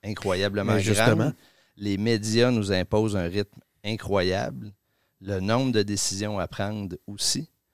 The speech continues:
Speaker 1: Fait que le, il faut qu'à un moment donné, on réussisse à se donner des, des respires,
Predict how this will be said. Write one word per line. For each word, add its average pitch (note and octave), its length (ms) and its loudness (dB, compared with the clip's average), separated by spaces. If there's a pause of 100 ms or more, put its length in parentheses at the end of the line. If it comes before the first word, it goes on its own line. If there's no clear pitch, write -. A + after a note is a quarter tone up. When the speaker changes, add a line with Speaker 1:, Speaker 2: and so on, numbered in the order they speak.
(640)
Speaker 1:
Fait - 160 -8
que - 140 -14
le, E2+ 180 -2 (560)
il - 140 -20
faut D3 240 2
qu'à B2+ 140 0
un - 20 0
moment G#2 320 0
donné, G2+ 280 -2
on A2+ 120 -2
réussisse G2 440 -2
à F#2 80 2
se F2+ 120 -6
donner G2 260 -2
des, F#2 540 -4
des G2+ 180 -12
respires, A#2 640 -2